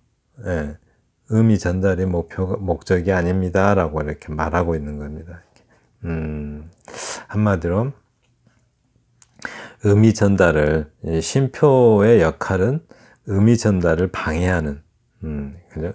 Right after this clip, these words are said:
의미 전달을 파괴한다고 그럴까요? 해체한다고 그럴까요? 의미 전달을 해체하는 리듬 구성이라고 볼 수가 있습니다. 네, 그래서, 음, 네.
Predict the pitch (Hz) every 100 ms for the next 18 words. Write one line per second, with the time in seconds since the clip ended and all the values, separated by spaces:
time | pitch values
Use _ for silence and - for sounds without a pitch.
0 | - 92 95 82 82 76 76 82 - -
1 | 110 127 117 87 78 73 - 82 117 127
2 | 135 - 139 101 78 76 - 92 135 _
3 | - - - 101 101 107 98 90 82 82
4 | 87 139 - - - _ - 143 - -
5 | 160 127 135 120 80 90 101 87 82 80
6 | 78 76 76 76 82 78 - 80 76 -
7 | 82 78 76 71 _ _ _ - 82 73
8 | 76 - 82 78 - 76 82 113 143 _
9 | _ - - - _ _ 92 87 87 87
10 | 87 87 85 85 85 85 85 82 _ _
11 | _ _ _ _ _ - _ _ _ _
12 | _ _ _ _ - _ _ _ _ _
13 | _ - 90 76